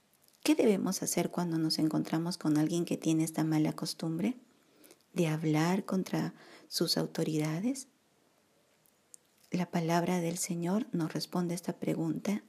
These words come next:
en Romanos dieciséis, verso diecisiete.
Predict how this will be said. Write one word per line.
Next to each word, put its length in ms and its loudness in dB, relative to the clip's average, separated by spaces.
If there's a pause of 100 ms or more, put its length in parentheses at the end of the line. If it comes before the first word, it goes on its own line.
(120)
en 160 0
Romanos 480 2
dieciséis, 720 -2 (340)
verso 320 -4
diecisiete. 800 -2